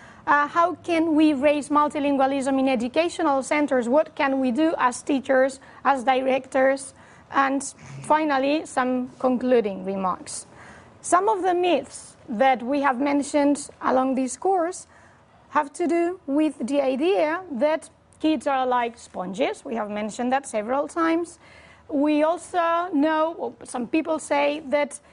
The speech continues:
it is more difficult to learn at twelve than at four.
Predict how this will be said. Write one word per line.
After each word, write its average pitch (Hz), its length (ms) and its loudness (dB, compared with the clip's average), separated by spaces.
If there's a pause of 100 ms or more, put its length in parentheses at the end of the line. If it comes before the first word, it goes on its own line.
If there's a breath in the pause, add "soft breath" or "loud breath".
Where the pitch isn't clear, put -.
(100)
it 294 100 2
is 294 160 0
more 294 220 0
difficult 381 640 -2
to 359 120 -4
learn 311 240 0
at - 200 -6
twelve 285 600 -2 (200)
than 247 220 -2
at 240 140 -6
four. 302 560 -2